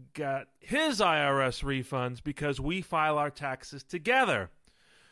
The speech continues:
So that led me to predict that today I would get my stimulus check, and lo and behold, the person who apparently doesn't exist to the I R S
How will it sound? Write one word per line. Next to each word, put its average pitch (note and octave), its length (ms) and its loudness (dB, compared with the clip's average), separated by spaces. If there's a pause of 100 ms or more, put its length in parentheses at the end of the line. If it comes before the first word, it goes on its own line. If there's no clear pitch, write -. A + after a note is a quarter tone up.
(180)
So E3+ 400 2
that G3 280 2
led G3 260 2
me F#3 160 -2
to F3+ 180 -4
predict G3 560 0
that D#3+ 240 -2
today F#3 420 0
I D#3+ 180 2
would E3 220 0
get D#3+ 220 -2
my D3+ 160 -4
stimulus E3 580 -2
check, C#3+ 460 -2
and C#3 340 -2
lo C#3 160 2
and C3+ 100 0
behold, C3 460 2 (320)
the D3+ 80 -6
person E3 540 4
who C#3 440 0 (320)
apparently E3 500 2
doesn't D3+ 360 0
exist C#3 540 -2
to C#3+ 200 -6
the D3 180 0
I C#3+ 180 4
R D3+ 180 4
S A#2+ 380 0